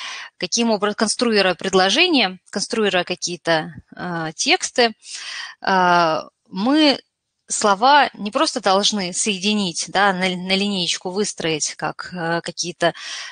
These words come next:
э, бусинки на, на ниточку, да, мы должны с вами их как-то связать.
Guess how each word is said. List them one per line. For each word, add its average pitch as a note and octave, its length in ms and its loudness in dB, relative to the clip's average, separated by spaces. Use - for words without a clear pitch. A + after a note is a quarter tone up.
э, E3+ 120 -2
бусинки F3+ 500 -2
на, E3+ 180 -2
на F#3 180 -2
ниточку, C4+ 480 0
да, B3+ 220 4
мы B3 180 2
должны A#3+ 340 2
с - 100 -4
вами A#3 280 2
их G#3+ 120 -4
как-то G3+ 260 -4
связать. G3 640 -4